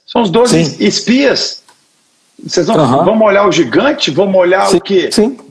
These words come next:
Speaker 1: Eu vou carregar o fruto. Eu quero carregar o fruto. Eu
Speaker 2: Isso.
Speaker 1: quero, eu quero pegar o melhor disso aqui. Eu quero
Speaker 2: Uhum.
Speaker 1: sair daqui um pastor melhor, um homem melhor, um marido melhor, um filho melhor, um empresário melhor, né?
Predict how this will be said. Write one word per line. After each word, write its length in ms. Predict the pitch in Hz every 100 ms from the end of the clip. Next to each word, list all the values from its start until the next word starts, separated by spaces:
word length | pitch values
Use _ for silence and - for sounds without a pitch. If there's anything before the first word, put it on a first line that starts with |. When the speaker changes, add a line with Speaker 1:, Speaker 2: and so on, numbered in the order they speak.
| _ _
Speaker 1:
Eu 140 | - 120
vou 200 | 131 196
carregar 400 | - 175 156 151
o 80 | 175
fruto. 520 | - 143 170 170 90
Eu 120 | 104
quero 200 | 107 156
carregar 340 | - 160 123 147
o 60 | 139
fruto. 440 | - 135 127 - - - _
Eu 80 | 98
Speaker 2:
Isso. 80 | 139
Speaker 1:
quero, 240 | 151 175 135
eu 60 |
quero 240 | 120 151 160
pegar 320 | - 117 131
o 80 | 160
melhor 480 | 160 113 123 151 120
disso 260 | 107 -
aqui. 340 | 101 - 113 - - -
Eu 100 | 110
quero 260 | - 147 165
Speaker 2:
Uhum. 60 |
Speaker 1:
sair 280 | 131 151 143
daqui 280 | 131 - 160
um 100 | 156
pastor 480 | 139 120 - 170 151
melhor, 520 | 113 104 113 135 135 - _ -
um 240 | 131 127
homem 300 | 160 175 147
melhor, 460 | 113 101 101 120 127
um 40 |
marido 540 | 131 117 107 139 160 135
melhor, 400 | 117 98 117 143
um 100 | 135
filho 480 | - - 190 202 180
melhor, 520 | 135 107 117 143 131 - - - _ -
um 160 | 151
empresário 840 | 156 160 180 143 - 131 156 190 170
melhor, 520 | 131 101 110 143 139 - - _ -
né? 280 | 123 175